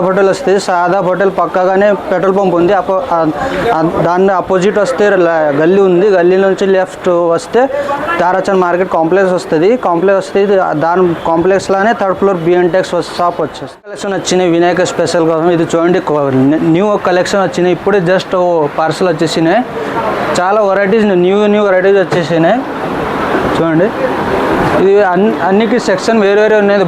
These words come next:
బాక్స్ సెక్షన్ ఉంది, ఇందులో వేరే వేరే సా-, సారీస్ టైప్, ఫ్యాన్సీ టైప్‌లో వస్తది, పట్టు టైప్‌లో. ఇది అన్ని బనారస్ ఐటమ్ ఉన్నాయి.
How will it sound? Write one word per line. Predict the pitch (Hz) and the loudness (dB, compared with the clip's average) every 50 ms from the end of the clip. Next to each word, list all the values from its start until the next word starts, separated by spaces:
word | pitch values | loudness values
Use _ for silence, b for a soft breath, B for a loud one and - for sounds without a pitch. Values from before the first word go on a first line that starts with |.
| 165 175 | 2 0
బాక్స్ | 185 196 - - 208 | 0 0 -2 -2 -2
సెక్షన్ | 196 190 - 208 202 190 190 | -2 0 0 0 0 2 2
ఉంది, | 185 180 180 214 254 285 262 185 | 2 2 2 2 2 0 0 0
ఇందులో | 185 185 196 208 208 202 202 190 175 | 0 2 2 2 2 2 2 2 2
వేరే | 190 208 208 | 2 2 2
వేరే | 220 214 214 - - | 2 2 0 0 -2
సా-, | 202 185 175 165 165 156 151 147 127 - - | -2 0 0 0 0 0 0 -2 -2 -4 -4
సారీస్ | - 180 170 175 185 185 170 - - | -2 0 0 2 2 0 0 -2 -2
టైప్, | 185 190 185 - - - | -2 -2 -2 -2 -4 -4
ఫ్యాన్సీ | 196 185 185 180 - - 190 180 | -2 -2 -2 -2 -2 -2 -2 0
టైప్‌లో | 190 180 170 185 190 185 180 | 0 0 2 0 0 0 0
వస్తది, | 175 151 - - 175 160 165 190 226 226 - 170 | -2 -2 -2 -2 0 2 2 2 0 0 -2 -4
పట్టు | 160 147 160 165 151 | -4 -2 -2 -2 -2
టైప్‌లో. | 160 160 147 156 170 208 247 262 - - - - - - - - - - - - - - - - - - - - - - - 185 | -2 -2 0 0 0 0 -2 -4 -6 -8 -8 -8 -8 -6 -6 -6 -4 -4 -4 -4 -4 -2 -2 -2 -2 -2 -2 -2 -2 -2 0 2
ఇది | 175 180 170 | 2 2 2
అన్ని | 165 175 185 196 196 196 190 185 160 151 | 2 2 2 2 0 0 0 0 0 0
బనారస్ | 170 170 190 190 202 196 165 208 190 | 0 0 0 0 0 0 0 0 0
ఐటమ్ | 175 170 190 185 185 | 0 0 0 0 0
ఉన్నాయి. | 175 170 196 254 | 2 2 2 2